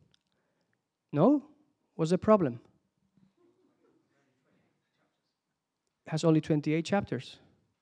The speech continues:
'Cause chapter twenty-nine is being written right now. The Acts of the Apostles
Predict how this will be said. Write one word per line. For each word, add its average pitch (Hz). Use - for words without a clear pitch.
'Cause -
chapter 190
twenty-nine 160
is 143
being 143
written 139
right 135
now. 117
The 139
Acts 202
of 165
the 170
Apostles 160